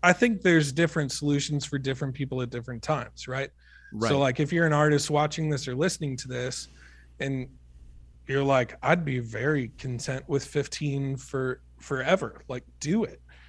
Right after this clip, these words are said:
Speaker 1: right?
Speaker 2: Yeah.
Speaker 1: Like, but yeah, I see a lot of artists hop in really early and they're not excited about their Patreon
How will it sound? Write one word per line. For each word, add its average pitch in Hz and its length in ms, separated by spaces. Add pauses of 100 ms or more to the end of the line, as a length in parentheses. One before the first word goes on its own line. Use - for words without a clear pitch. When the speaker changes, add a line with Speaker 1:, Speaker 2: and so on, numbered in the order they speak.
(220)
Speaker 1:
right? 151 220
Speaker 2:
Yeah. 110 140 (220)
Speaker 1:
Like, 135 380 (840)
but 165 460 (220)
yeah, 156 280
I 131 100
see 175 220
a 156 80
lot 143 300
of 143 120
artists 123 480
hop 139 300
in 131 140
really 127 320
early 135 360
and 120 100
they're 117 100
not 139 300
excited 127 440
about 117 180
their 110 120
Patreon 123 560